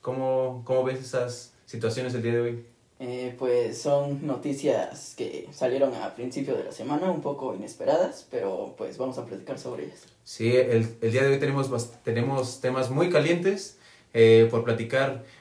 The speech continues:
Speaker 1: Venía, eh, platicando con James Abad antes de empezar este episodio, que se me venía a la mente una pregunta que quería compartirles con ustedes. Era, si hubieran vivido en otra época, apoyando a Liverpool,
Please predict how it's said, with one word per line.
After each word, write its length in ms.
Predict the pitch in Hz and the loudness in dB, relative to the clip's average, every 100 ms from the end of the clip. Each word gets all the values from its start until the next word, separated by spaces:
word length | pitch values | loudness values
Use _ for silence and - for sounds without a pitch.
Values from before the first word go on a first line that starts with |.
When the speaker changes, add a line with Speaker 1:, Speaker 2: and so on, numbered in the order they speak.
| - | -4
Speaker 1:
Venía, 360 | 127 151 170 - | 0 4 2 2
eh, 180 | 139 135 | 0 0
platicando 440 | 135 120 156 160 | 0 -2 -2 0
con 160 | 147 139 | 0 0
James 240 | 147 151 | 0 2
Abad 280 | 151 143 143 | 2 2 2
antes 280 | 143 139 127 | 0 -2 -4
de 60 | 117 | -4
empezar 280 | 113 127 | -2 2
este 560 | 127 - 127 117 113 110 | 2 0 0 4 4 2
episodio, 640 | 113 113 139 151 175 190 - - - _ _ | 0 -2 0 0 0 -2 -6 -20 -20 _ _
que 240 | 139 151 | 0 4
se 120 | 151 147 | 4 2
me 60 | |
venía 260 | 139 143 170 | 0 2 4
a 20 | |
la 100 | 170 | 4
mente 300 | 165 170 170 | 2 0 -2
una 160 | 165 160 | -2 -2
pregunta 440 | 143 131 147 143 | 2 2 2 0
que 120 | 143 | -2
quería 260 | 113 113 120 | -2 0 0
compartirles 460 | 117 113 127 127 123 | 0 -4 -4 -6 -4
con 100 | 113 | -4
ustedes. 540 | 110 139 165 - - - - _ _ | -2 0 -2 -2 -14 -20 -20 _ _
Era, 540 | - 127 131 131 127 - | 6 6 8 6 4 -2
si 200 | - - | -8 -4
hubieran 220 | 127 151 | 4 4
vivido 440 | 147 147 151 156 151 | 4 2 2 6 6
en 120 | 123 | 6
otra 200 | 127 143 | 0 -2
época, 460 | 147 151 170 196 208 | -4 -4 -2 -2 -4
apoyando 400 | 120 113 117 120 | -8 0 0 2
a 20 | 120 | 0
Liverpool, 520 | 127 139 139 180 | 0 -2 -4 -6